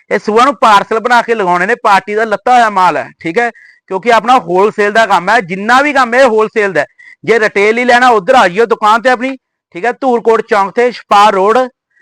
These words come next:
ਠੀਕ ਹੈ, ਇਹ ਆਪਣਾ ਗੋਡਾਊਨ ਹੈ। ਇੱਥੇ ਸਿਰਫ ਔਰ ਸਿਰਫ only on wholesale ਦਾ ਕੰਮ ਹੈ। ਜਿਹਨੇ ਰਿਟੇਲ ਚ ਲੈਣਾ ਹੈ, ਸੂਟ ਮਿਲੂਗਾ, ਕੱਟ ਪੀਸ ਨਹੀਂ ਮਿਲੇਂਗੀ। ਸੂਟ ਮਿਲੂਗਾ ਆਪਣੀ ਧੂਲਕੋਟ ਚੌਂਕ, ਛਪਾਰ ਰੋਡ ਤੇ, ਮੰਡੀ ਅਹਿਮਦਗੜ੍ਹ ਜੀ। ਠੀਕ ਹੈ,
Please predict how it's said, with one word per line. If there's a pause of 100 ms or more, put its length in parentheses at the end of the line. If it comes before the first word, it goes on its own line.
(120)
ਠੀਕ
ਹੈ,
ਇਹ
ਆਪਣਾ
ਗੋਡਾਊਨ
ਹੈ।
ਇੱਥੇ
ਸਿਰਫ
ਔਰ
ਸਿਰਫ
only
on
wholesale
ਦਾ
ਕੰਮ
ਹੈ। (380)
ਜਿਹਨੇ
ਰਿਟੇਲ
ਚ
ਲੈਣਾ
ਹੈ,
ਸੂਟ
ਮਿਲੂਗਾ,
ਕੱਟ
ਪੀਸ
ਨਹੀਂ
ਮਿਲੇਂਗੀ। (500)
ਸੂਟ
ਮਿਲੂਗਾ
ਆਪਣੀ
ਧੂਲਕੋਟ
ਚੌਂਕ,
ਛਪਾਰ
ਰੋਡ
ਤੇ,
ਮੰਡੀ
ਅਹਿਮਦਗੜ੍ਹ
ਜੀ। (160)
ਠੀਕ
ਹੈ,